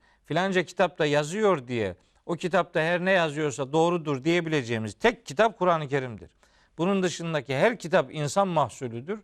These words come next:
Onlarda hatalar olabilir. Öyle bir hatasızlık isnat etmek doğru bir tutum değildir. Kaldı ki, e,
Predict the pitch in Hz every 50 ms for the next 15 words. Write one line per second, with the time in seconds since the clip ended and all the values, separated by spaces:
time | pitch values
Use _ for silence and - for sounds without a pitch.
0 | _ _ _ _ _ - 160 180 175 165 160 151 143 123 151 139 160 151 - 143
1 | 127 135 156 160 143 143 151 160 160 160 170 175 160 117 - _ _ _ _ _
2 | _ _ _ _ - 143 151 160 170 160 170 170 143 135 156 - 175 165 160 135
3 | 143 165 165 175 196 160 147 127 - 180 165 151 135 131 123 - - 185 202 214
4 | - _ _ _ _ _ _ _ - 123 147 160 180 190 185 170 160 139 - -
5 | 139 - 180 180 196 180 185 175 156 131 120 123 139 190 226 214 _ _ _ _
6 | _ _ _ _ _ _ _ _ _ _ _ _ - 175 185 190 190 240 208 -
7 | 180 170 151 135 - - _ _ _ _ _ _ _ - - - - - - 131
8 | 131 127 127 127 127 127 127 123 123 120